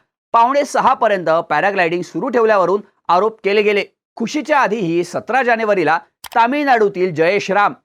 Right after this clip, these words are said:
या अठ्ठावीस वर्षांच्या तरुणाचा पॅराग्लायडिंग अपघातात मृत्यू झाला. कुल्लूच्या गडसा पॅराग्लायडिंग साईटवरून जयेशनं अश्वनी कुमारसोबत पॅराग्लायडिंगसाठी टेक ऑफ केलं, पण आकाशात असताना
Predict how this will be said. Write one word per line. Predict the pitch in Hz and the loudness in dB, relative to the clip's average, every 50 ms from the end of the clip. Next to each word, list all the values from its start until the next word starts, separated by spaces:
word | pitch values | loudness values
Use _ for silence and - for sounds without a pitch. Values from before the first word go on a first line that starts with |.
| _ _ _ _ | _ _ _ _
या | - 156 - - | -8 -6 -6 -6
अठ्ठावीस | 131 - _ - 202 247 269 - 233 | -8 -6 _ -2 -2 -2 -4 -4 -6
वर्षांच्या | 185 156 - 196 175 156 - 175 | -6 -4 -4 -6 -6 -4 -4 -6
तरुणाचा | 175 - 202 156 208 269 277 240 175 185 190 190 - _ _ _ _ _ _ - | -6 -4 -6 -4 -2 0 0 0 0 0 -2 -2 -2 _ _ _ _ _ _ 0
पॅराग्लायडिंग | 220 226 247 285 294 269 247 214 196 175 185 202 202 | 0 2 2 2 2 2 2 0 0 0 -2 -4 -4
अपघातात | - 147 135 143 175 175 - 156 165 165 | -6 -6 -4 -2 -2 -2 -2 -2 -4 -4
मृत्यू | 170 156 - - 202 170 | -6 -10 -8 -6 -4 0
झाला. | 170 180 180 175 - - _ _ _ _ _ _ _ _ | 0 2 2 2 0 -2 _ _ _ _ _ _ _ _
कुल्लूच्या | - 247 247 247 247 262 202 - 214 180 180 185 | -4 -2 0 0 0 0 0 2 2 2 2 2
गडसा | 156 147 151 151 - - 202 196 | 0 -2 -4 -2 -2 -2 -2 0
पॅराग्लायडिंग | - 160 156 165 165 151 147 151 165 160 | 0 0 0 0 0 0 -2 -2 -4 -6
साईटवरून | 147 - 147 151 202 214 262 254 226 202 208 208 - _ _ _ - 135 | -6 -4 -2 -2 -2 0 0 0 0 0 0 -2 -6 _ _ _ -10 -4
जयेशनं | 135 208 254 285 277 - - 220 180 170 185 196 | 0 2 2 2 0 0 -2 0 0 0 0 0
अश्वनी | - 156 - - 202 240 247 262 | -2 -6 -6 -6 -6 -6 -6 -4
कुमारसोबत | 220 - 190 185 214 226 208 - 247 214 190 165 - _ _ _ _ _ - | -4 -2 0 0 0 0 0 0 0 0 -2 -2 -6 _ _ _ _ _ -2
पॅराग्लायडिंगसाठी | 226 233 247 277 277 254 226 190 180 190 190 - 160 135 - 165 175 | 0 2 2 2 2 2 2 2 0 -2 -4 -4 -6 -6 -6 -6 -6
टेक | 180 185 170 - 196 | -6 -6 -4 -2 -2
ऑफ | 185 185 - | -2 -2 0
केलं, | 196 185 185 175 - - _ _ _ _ _ - | 0 2 2 0 0 -4 _ _ _ _ _ -8
पण | 139 - - - | -8 -6 -6 -6
आकाशात | 120 123 - 214 214 247 277 214 | -6 -4 -4 -4 -2 -2 -2 -2
असताना | 240 233 - - 196 175 180 | -4 -4 -2 0 0 2 0